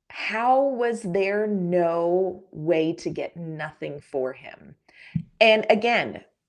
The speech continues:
you know, we don't know what trade discussions did or did not happen. We don't know the interest level from other teams when it comes to trading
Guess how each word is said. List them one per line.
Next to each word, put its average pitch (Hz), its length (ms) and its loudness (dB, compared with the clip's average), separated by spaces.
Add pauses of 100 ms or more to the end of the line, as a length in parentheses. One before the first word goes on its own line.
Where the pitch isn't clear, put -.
(120)
you 170 140 0
know, - 180 -8
we 208 360 -2
don't 196 400 2
know 160 720 -2
what 156 580 0 (460)
trade 180 340 4
discussions 160 640 -4
did 170 420 -2
or 165 200 0
did 160 420 4
not 156 300 -4
happen. 151 480 -6
We 185 140 -2
don't 180 520 -2
know 196 240 0
the 180 120 -2
interest 143 500 -12
level 131 260 -6
from 139 220 -14
other 131 180 -8
teams 135 360 -14
when 147 180 -10
it - 100 -12
comes 147 360 -14
to 160 100 -14
trading 139 420 -4